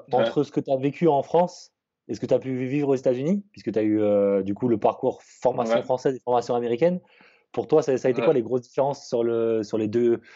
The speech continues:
Speaker 2: les deux types de culture, euh, tu vois, souvent, on parle de ça. Souvent, dans les, les, les jeunes basketteurs, ça les fait beaucoup rêver d'aller aux States.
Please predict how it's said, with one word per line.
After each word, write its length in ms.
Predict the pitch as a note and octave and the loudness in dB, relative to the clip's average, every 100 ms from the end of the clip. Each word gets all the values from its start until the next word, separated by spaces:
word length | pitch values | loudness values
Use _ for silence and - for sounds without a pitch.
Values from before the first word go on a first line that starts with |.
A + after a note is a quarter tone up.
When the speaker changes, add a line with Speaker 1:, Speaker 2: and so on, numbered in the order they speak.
| - - | -20 -4
Speaker 2:
les 100 | A2 | -2
deux 160 | A#2 C3+ | 0 -2
types 300 | - E3 B2+ | -2 -4 -2
de 100 | B2 | -2
culture, 520 | C3+ A#2+ D3+ D3 B2 | -2 -4 2 4 6
euh, 260 | A#2+ A#2 | 4 4
tu 80 | G#2+ | 4
vois, 120 | C#3 | 2
souvent, 260 | B2 B2+ D3 | 2 0 2
on 40 | |
parle 180 | C#3+ B2+ | 2 0
de 80 | C3 | 0
ça. 300 | D3+ F#3 - _ _ | 2 0 -2 _ _
Souvent, 400 | - B2+ C3+ D3 | -10 -2 0 0
dans 100 | C3 | 0
les, 240 | B2 B2 A#2+ | 0 0 -2
les, 100 | A#2+ | -2
les 200 | B2 A2+ | -2 0
jeunes 160 | C3 | 0
basketteurs, 360 | C3 B2+ C3 C#3 | 0 -4 -2 -2
ça 100 | A#2 | -2
les 80 | G#2+ | -4
fait 140 | A2+ | -6
beaucoup 320 | G#2 A2 A2+ A#2 | -6 -6 -2 0
rêver 200 | A#2+ A#2+ | 2 2
d'aller 140 | A2 | 0
aux 60 | A2 | 0
States. 420 | D#3 D#3+ D#3 | 2 0 -2